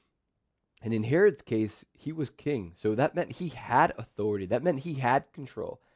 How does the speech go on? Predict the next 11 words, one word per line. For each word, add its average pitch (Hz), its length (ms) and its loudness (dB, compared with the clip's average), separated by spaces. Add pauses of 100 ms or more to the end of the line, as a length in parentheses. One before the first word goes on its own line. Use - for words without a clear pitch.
(2500)
And 98 120 -12
he 120 540 -6 (1600)
woke 139 360 4
up 78 280 -8 (1120)
one 117 360 -2
day 113 200 6
that 95 120 -2
we're 104 80 -10
gonna 139 140 -2
read 135 180 -2
about 95 380 -6